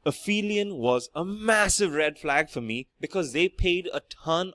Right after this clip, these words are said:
of the biggest YouTubers to do reviews, as well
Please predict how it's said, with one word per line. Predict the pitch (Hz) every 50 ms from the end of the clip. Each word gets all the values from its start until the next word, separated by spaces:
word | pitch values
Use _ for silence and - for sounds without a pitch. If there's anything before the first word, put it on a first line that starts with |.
| _
of | - 135 147 151 - -
the | 160 127
biggest | 110 - _ - - 170 190 185 254 240 - -
YouTubers | 156 170 180 165 - - 175 175 165 156 165 165 165 - - _ _ _ _ -
to | 139 123
do | 117 127 165 175 185 196
reviews, | 165 147 147 123 113 117 123 131 131 139 147 156 160 - - - - _ _ _ _ _ _
as | 120 113 - 110
well | 110 147 196 220 226